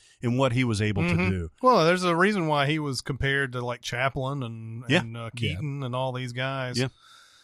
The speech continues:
Speaker 2: Um, so Legend of Drunken Master or Drunken Master Two.
Speaker 1: That's
Speaker 2: That's
Speaker 1: right.
Speaker 2: a huge
Speaker 1: It's on
Speaker 2: recommend.
Speaker 1: Netflix. Yeah, it's on Net-, Netflix. You should watch it.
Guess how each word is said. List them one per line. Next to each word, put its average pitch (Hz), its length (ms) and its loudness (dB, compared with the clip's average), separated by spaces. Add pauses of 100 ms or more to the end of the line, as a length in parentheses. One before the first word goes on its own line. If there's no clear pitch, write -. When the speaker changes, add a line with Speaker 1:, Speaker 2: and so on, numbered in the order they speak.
(160)
Speaker 2:
Um, 120 560 -6
so 165 600 4
Legend 202 400 6
of 190 80 4
Drunken 196 320 4
Master 208 420 6
or 180 460 8
Drunken 165 340 4
Master 156 320 2
Two. 127 380 -2
Speaker 1:
That's 104 180 0
Speaker 2:
That's 135 200 6
Speaker 1:
right. 139 100 4
Speaker 2:
a - 20 -2
huge 117 240 0
Speaker 1:
It's - 20 4
on 156 140 6
Speaker 2:
recommend. 156 520 4
Speaker 1:
Netflix. - 100 -18
Yeah, 123 180 2
it's 117 120 0
on 139 200 4
Net-, 143 200 2
Netflix. 135 840 0
You 123 140 2
should 110 180 0
watch 98 300 0
it. 92 100 -4